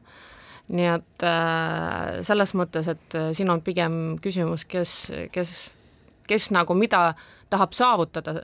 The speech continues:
nende, äh, selle keelamisega.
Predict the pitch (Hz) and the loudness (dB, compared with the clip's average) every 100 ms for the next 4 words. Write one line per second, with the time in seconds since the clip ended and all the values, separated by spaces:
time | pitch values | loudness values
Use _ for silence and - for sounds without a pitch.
0 | - 170 165 165 170 165 165 165 160 - | -6 -6 -4 -4 -2 -2 -4 -6 -8 -14
1 | - - - - 190 170 165 160 165 160 | -20 -20 -16 -2 2 4 4 2 0 2
2 | 208 185 151 151 156 156 156 | 4 4 2 0 -6 -6 -8